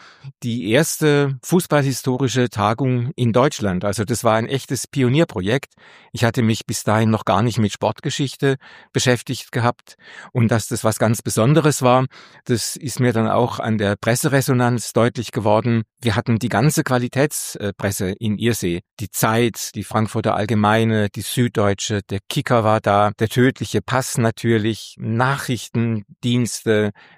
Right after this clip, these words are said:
kirchliche Presse. Also es war unglaublich.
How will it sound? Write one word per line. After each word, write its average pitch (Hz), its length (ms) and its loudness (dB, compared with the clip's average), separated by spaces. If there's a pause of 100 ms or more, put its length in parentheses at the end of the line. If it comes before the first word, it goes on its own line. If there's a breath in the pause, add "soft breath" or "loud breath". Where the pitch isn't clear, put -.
(140)
kirchliche 131 540 0
Presse. 110 520 0 (280 loud breath)
Also 101 260 -4 (160)
es - 200 -10
war 110 160 -4
unglaublich. 135 680 -2